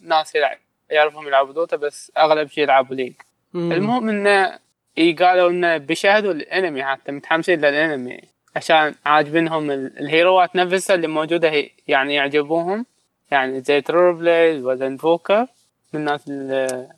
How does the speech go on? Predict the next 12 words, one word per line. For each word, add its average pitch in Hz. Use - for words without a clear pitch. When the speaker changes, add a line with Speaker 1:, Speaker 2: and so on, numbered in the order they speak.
Speaker 1:
يعني، 147
هم 151
يحبوا 143
الهيروات، 147
وع-، 170
وعجبهم، 202
يعني، 170
إنه 156
انمي 208
عن 165
دوتا 156
نفسها، -